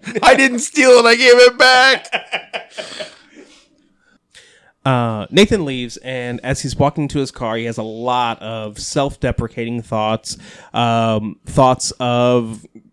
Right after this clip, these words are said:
Speaker 2: suicide and, you know, how easy it could be and all that kind of stuff. Uh, but it's interspersed with that same alien language we saw before.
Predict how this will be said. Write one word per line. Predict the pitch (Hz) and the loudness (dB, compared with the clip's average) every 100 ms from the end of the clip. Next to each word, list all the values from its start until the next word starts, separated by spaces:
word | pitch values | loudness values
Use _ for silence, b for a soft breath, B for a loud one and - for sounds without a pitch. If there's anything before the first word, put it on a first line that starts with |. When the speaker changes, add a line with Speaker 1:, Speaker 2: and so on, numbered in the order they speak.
| _ _ _ - | _ _ _ -10
Speaker 2:
suicide | - 180 160 - 139 127 120 120 113 | 2 4 4 0 -8 -8 -8 -10 -12
and, | 104 110 107 107 | -14 -12 -12 -10
you | 107 | -10
know, | 107 107 | -6 -6
how | 107 107 107 107 | -4 -4 -4 -6
easy | 107 113 110 110 | -8 -12 -12 -14
it | 110 | -14
could | - | -12
be | 107 104 104 | -8 -6 -6
and | 104 | -8
all | 101 | -10
that | 95 92 | -12 -14
kind | 80 | -16
of | - | -16
stuff. | - - - B B B B | -14 -16 -18 B B B B
Uh, | 131 123 | 2 2
but | 123 151 | 4 4
it's | 147 - | 2 0
interspersed | 208 247 220 - 135 135 - - | -2 0 0 -2 -2 -2 -2 -2
with | 127 - | -4 -4
that | 127 110 - | -6 -6 -8
same | - 123 117 | -6 -4 -6
alien | 104 110 113 113 | -8 -8 -6 -6
language | 110 107 107 | -6 -6 -8
we | 107 | -8
saw | - 95 | -10 -12
before. | - 82 117 117 117 110 | -10 -8 -4 -2 -2 -4